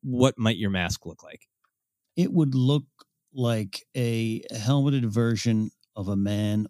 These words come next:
Speaker 2: always taking a nap, always
Speaker 1: <laughs>
Speaker 2: relaxed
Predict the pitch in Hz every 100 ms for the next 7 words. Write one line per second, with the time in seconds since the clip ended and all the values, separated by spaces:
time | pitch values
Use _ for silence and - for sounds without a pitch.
0 | - 98 104 101 98 - - 98 95 90
1 | 87 85 78 - _ _ _ _ - -
2 | 127 135 175 131 247 - - - -